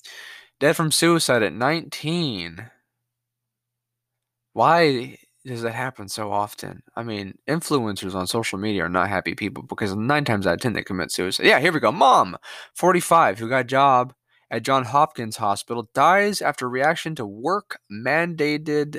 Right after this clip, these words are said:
vaccine. All right, I'm done with Gateway Pundit. I've got, like, three minutes left. Twitter locks account of New York Young Republicans President Gavin Wax for a year-old post about Kyle Rittenhouse.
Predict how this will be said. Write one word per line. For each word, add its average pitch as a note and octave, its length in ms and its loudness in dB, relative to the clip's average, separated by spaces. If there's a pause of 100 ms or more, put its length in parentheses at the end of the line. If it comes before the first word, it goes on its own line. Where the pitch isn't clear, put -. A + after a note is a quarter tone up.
vaccine. F#2+ 1120 -4 (1120)
All A#2 100 -2
right, G2+ 200 0
I'm B2+ 120 -8
done C3 120 -4
with A#2 120 -12
Gateway A2 180 -6
Pundit. G#2 440 -10
I've B2 80 -14
got, A2 120 -2
like, G2+ 160 -6 (180)
three B2+ 200 -8
minutes G#2+ 280 -6
left. F#2+ 320 -2 (880)
Twitter A3 320 8
locks D#3 300 4
account C#3+ 320 0
of G#2+ 100 -6
New B2+ 140 -4
York C#3+ 240 0
Young C3+ 280 -2
Republicans D#3 580 -2
President B2 540 -4
Gavin B2 420 0
Wax D#3 340 2
for B2+ 180 -6
a A#2 60 -4
year-old D3 520 -2
post D3+ 380 -2
about E3 240 0
Kyle G2 380 0
Rittenhouse. G#2 760 0